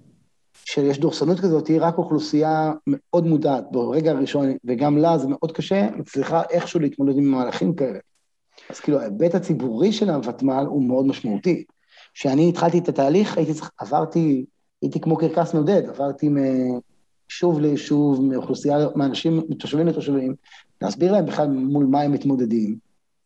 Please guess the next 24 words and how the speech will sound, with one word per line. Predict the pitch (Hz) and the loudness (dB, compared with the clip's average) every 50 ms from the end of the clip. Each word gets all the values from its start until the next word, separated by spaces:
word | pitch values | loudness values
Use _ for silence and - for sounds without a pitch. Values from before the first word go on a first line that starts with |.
| _ _ - | _ _ -4
מה | 117 120 123 135 147 | -2 0 2 2 2
הם | 160 165 | 2 2
צריכים | 151 147 123 156 151 | 0 0 0 2 2
לעשות | 151 139 - 165 156 | 2 2 2 0 -2
בשביל | 139 120 143 143 | -2 0 0 2
להתמודד | 170 175 - 135 131 123 117 | 2 2 0 -2 -2 -2 0
עם | 123 123 | 0 0
הדבר | 113 113 107 - 104 104 98 | 0 -2 -2 -2 -2 0 0
הזה, | 95 95 98 95 98 117 - - _ _ _ _ _ _ _ _ _ _ _ _ _ _ | -2 -2 -2 -2 -2 -2 -4 -6 _ _ _ _ _ _ _ _ _ _ _ _ _ _
ו-, | - 131 104 104 110 101 95 104 110 110 113 117 117 123 123 - - 127 - - - 104 120 127 139 139 - - _ _ - 156 | -6 -4 -2 -2 -2 -2 0 0 0 0 0 0 0 0 -2 -2 -2 -2 -2 -2 -4 -4 -4 -2 -2 -4 -4 -6 _ _ 0 2
<clears throat> | 202 180 - 143 107 - - _ _ _ _ _ _ _ _ _ _ _ _ - - _ - | 2 2 2 -2 -6 -8 -12 _ _ _ _ _ _ _ _ _ _ _ _ -20 -20 _ -12
וזה | 110 107 110 | -6 -4 -2
היה | 117 | 0
מאוד, | 123 123 139 | 0 2 2
מאוד, | 143 143 139 139 143 139 - - - - | 4 4 4 4 2 0 -4 -8 -18 -12
מאוד | - - 139 135 135 | -6 -2 0 2 2
מורכב | 143 143 120 - - - 202 202 190 147 123 117 - - - | 2 2 2 0 -2 -2 0 2 2 2 0 -4 -8 -4 -2
להרבה | 135 123 117 123 135 | 0 0 2 2 0
אוכלוסיות | 131 131 - 139 - - 175 170 - | 0 0 -2 -4 -4 -2 -4 -2 0
שפתאום | 143 139 139 - - _ _ _ _ _ _ _ _ - 147 143 156 151 | 0 0 0 -2 -6 _ _ _ _ _ _ _ _ -4 -2 0 2 0
נחתו | - - - - - 165 160 | 0 0 -4 -2 0 2 2
עליהם | 151 147 143 | 2 2 0
משום | 139 - - 147 | -2 -2 0 0
מקום, | 139 - - 185 160 - - - | 0 0 0 0 0 0 -2 -8